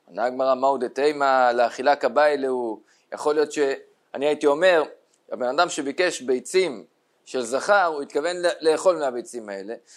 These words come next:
והיידק אמר דדיכרא, משום דשמינן תפי, למה הוא אמר שהוא רוצה ביצי זכר? כי אלה הם יותר שמנים, יותר שמנות מביצים של ספנא מערא.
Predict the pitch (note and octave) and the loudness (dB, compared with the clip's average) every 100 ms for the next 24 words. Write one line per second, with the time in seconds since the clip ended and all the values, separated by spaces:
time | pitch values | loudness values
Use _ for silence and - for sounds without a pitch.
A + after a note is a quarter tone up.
0 | - - F#2 C#3 D3 B2 A#2 C#3 B2+ G#2+ | -20 -8 -4 -2 -2 -4 0 0 -2 -6
1 | A2+ - F3+ D#3+ A#2 C3 A#2 A2 A#2 C#3+ | -8 0 2 2 -2 -10 -8 -10 -10 -8
2 | D3+ C#3+ D#3+ F3 G3+ - _ _ _ _ | -8 -6 0 2 0 -6 _ _ _ _
3 | _ _ G#2 C3+ D#3 D3 D3+ C#3+ C3+ D#3+ | _ _ -4 -2 0 0 0 0 -2 0
4 | C#3+ C#3 D3+ C#3 D#3+ D#3+ D#3+ D3 D#3+ F3+ | 0 0 -2 0 2 2 0 -2 2 4
5 | F3 C#3 A2+ - _ - C3 C#3 C3+ F3 | 4 4 0 -12 _ -10 -4 -2 4 4
6 | D3+ D3+ C3 D3 F3+ E3+ _ _ _ - | 4 -2 -2 0 -2 -4 _ _ _ -6
7 | A#2+ D#3 - C3+ D#3 F3 F3 D#3 D3+ D3+ | 2 2 2 -2 2 0 0 -6 -6 -6
8 | E3 D#3+ D3+ _ _ _ - C#3 B2 D3+ | -8 -8 -12 _ _ _ -6 -4 2 0
9 | D3+ C3+ - C#3 C3+ C3+ B2 | 0 -6 -6 -2 2 2 2